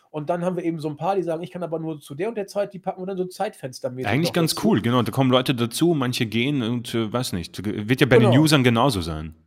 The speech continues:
Speaker 1: Genau, bei den Usern wird's dann ja auch so sein, manche kommen, manche gehen, manche kommen dann wieder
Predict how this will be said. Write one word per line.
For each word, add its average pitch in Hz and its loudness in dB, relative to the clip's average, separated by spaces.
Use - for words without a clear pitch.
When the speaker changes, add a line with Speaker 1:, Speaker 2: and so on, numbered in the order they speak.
Speaker 1:
Genau, 226 0
bei 131 -8
den 156 -10
Usern 190 -6
wird's 170 -10
dann 151 -8
ja 127 -6
auch 180 -2
so 220 -16
sein, 190 -6
manche 151 -10
kommen, 170 -8
manche 147 -10
gehen, 190 -10
manche 139 -12
kommen 143 -10
dann 131 -6
wieder 202 -4